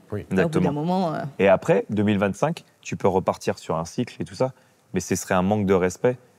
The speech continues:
Speaker 3: de pas prendre tous les joueurs qui ont, euh, participé là depuis quatre, cinq ans et ils nous ont ramené des belles médailles, que ce soit la Coupe du Monde en deux mille dix-neuf ou la belle médaille d'argent à Tokyo. Euh, enfin, à un moment donné,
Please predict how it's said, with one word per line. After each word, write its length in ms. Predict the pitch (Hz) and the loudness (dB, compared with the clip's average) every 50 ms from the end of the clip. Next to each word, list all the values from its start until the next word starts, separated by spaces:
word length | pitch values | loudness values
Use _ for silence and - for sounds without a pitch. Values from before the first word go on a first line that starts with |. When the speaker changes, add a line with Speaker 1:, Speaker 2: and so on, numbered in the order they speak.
| _ _ - | _ _ -4
Speaker 3:
de 120 | 90 95 | -2 -2
pas 220 | 87 - - 107 101 | 0 2 2 2 2
prendre 400 | - - - 120 117 110 98 90 - _ _ _ _ _ | 0 -2 -2 -2 0 0 -2 -4 -8 _ _ _ _ _
tous 120 | - - 131 | -2 0 2
les 160 | 120 120 113 | 4 4 4
joueurs 320 | 101 110 123 120 107 - | 4 2 2 2 0 -2
qui 100 | - - | -2 -2
ont, 180 | 107 95 92 87 - _ _ _ _ _ _ _ _ _ _ - 113 | 0 0 0 -2 -6 _ _ _ _ _ _ _ _ _ _ -4 0
euh, 260 | 98 92 92 90 87 | 2 2 4 2 2
participé 640 | 80 - 104 - - - 98 - - 92 - 117 110 | 2 0 -2 -2 -6 -10 -10 -8 -8 -2 0 2 4
là 120 | 107 101 | 4 4
depuis 240 | 92 92 - - 98 | 2 0 -2 -4 -4
quatre, 200 | - - 117 107 | 0 0 -2 -2
cinq 300 | - - 113 110 101 - | -2 -4 -4 -4 -2 0
ans 200 | 120 117 113 101 - - | 0 0 0 -2 -6 -6
et 100 | 92 92 | -4 -2
ils 60 | 92 | 0
nous 160 | 95 92 87 101 | 0 0 0 0
ont 60 | 95 | 2
ramené 260 | 95 95 98 98 95 | 2 2 2 0 0
des 100 | 87 92 | 0 0
belles 200 | 85 87 107 107 | 0 2 0 2
médailles, 440 | 107 107 104 101 110 110 104 92 85 - _ _ _ _ _ _ _ - - | 0 0 2 2 2 2 2 0 -2 -6 _ _ _ _ _ _ _ -20 -20
que 60 | - | -20
ce 80 | - - | -14 -4
soit 140 | - 104 | 0 0
la 80 | 90 87 | 0 0
Coupe 160 | - - 98 | -2 -4 -4
du 100 | 95 101 104 | -2 -2 0
Monde 200 | 104 107 104 101 | 0 0 0 0
en 80 | 98 | 0
deux 100 | 95 98 101 | 0 0 0
mille 120 | 104 101 | 0 0
dix-neuf 460 | 95 101 95 - - 110 107 101 - | -2 -2 -4 -4 -4 -4 -4 -4 -4
ou 40 | - | -4
la 100 | 85 80 | -2 0
belle 180 | 80 101 101 104 | 2 2 2 2
médaille 260 | 104 101 101 104 101 | 2 2 2 2 2
d'argent 320 | 95 98 98 98 101 104 | 2 0 -2 -2 -2 -2
à 80 | 104 98 | -2 -2
Tokyo. 420 | - 110 101 - - 113 107 104 - - - - _ _ _ - - | -2 -4 -4 -2 0 0 0 0 -2 -10 -20 -20 _ _ _ -4 -2
Euh, 120 | 85 85 | -2 -2
enfin, 240 | 80 - 98 - - - _ - | 0 0 -2 -2 -2 -6 _ -2
à 40 | |
un 40 | 98 | -2
moment 220 | 98 98 98 98 95 | 0 0 0 0 2
donné, 320 | 92 92 95 120 151 180 | 2 2 2 0 0 -2